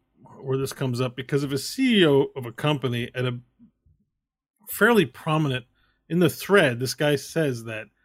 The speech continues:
Randy allegedly h-, assaulted him. <laughs> I don't, and I don't know how legalese that is, whether it was just a light swat or an actual, you say assault, it feel like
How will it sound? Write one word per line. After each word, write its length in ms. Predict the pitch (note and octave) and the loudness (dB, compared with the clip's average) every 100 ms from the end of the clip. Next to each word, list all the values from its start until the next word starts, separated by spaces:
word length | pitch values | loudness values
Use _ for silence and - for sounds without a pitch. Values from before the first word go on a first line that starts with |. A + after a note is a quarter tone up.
| _ _ _ _ _ _ _ _ _ _ _ _ _ _ _ | _ _ _ _ _ _ _ _ _ _ _ _ _ _ _
Randy 580 | A#2+ C#3+ D3 C#3 C3 - C3 | -6 -4 -2 -2 -2 -6 -10
allegedly 800 | A#2+ C3 B2+ B2+ A#2 A2+ A2 - _ _ _ _ _ _ | -2 0 0 0 -4 -6 -8 -16 _ _ _ _ _ _
h-, 260 | - - - _ _ _ _ | -20 -18 -20 _ _ _ _
assaulted 460 | - - G3 - D3 | -2 4 4 4 0
him. 240 | G#2 G#2+ _ _ - - | 0 -12 _ _ -18 -18
<laughs> 380 | - B2 D3+ - | -10 -4 -4 -2
I 100 | D3+ | 2
don't, 220 | E3 C#3+ - | 4 2 0
and 140 | D3 | 4
I 80 | D3+ | 4
don't 180 | D3 B2+ | 4 2
know 360 | B2 B2 B2+ - - - - - | 0 -2 -4 -12 -20 -20 -20 -20
how 420 | - B2 A#2 A2+ A2+ _ | -6 -4 -4 -6 -14 _
legalese 680 | A#2+ A#2 A#2 A2+ A#2 A#2 G#2 | -10 -8 -8 -6 -6 -6 -6
that 180 | A#2+ A#2 | -4 -2
is, 200 | A#2+ A2+ | -2 -4
whether 160 | A#2 A#2+ | -4 -6
it 40 | |
was 100 | A2 | -8
just 140 | A#2 | -14
a 40 | A2+ | -14
light 280 | A2 A#2+ A#2 | -10 -10 -10
swat 480 | - A#2+ A#2 A#2 - | -14 -10 -6 -6 -8
or 100 | A#2 | -10
an 80 | |
actual, 520 | A2+ A2+ - A#2+ G#2+ G#2 _ _ _ _ - | -8 -10 -12 -14 -14 -16 _ _ _ _ -8
you 120 | C#3 | -4
say 200 | - C#3 | 2 2
assault, 520 | B2 - C3 G#2+ - | 0 0 0 0 -10
it 120 | A2+ | -14
feel 200 | - C3+ | -6 -4
like 180 | A#2+ A#2+ | -4 -8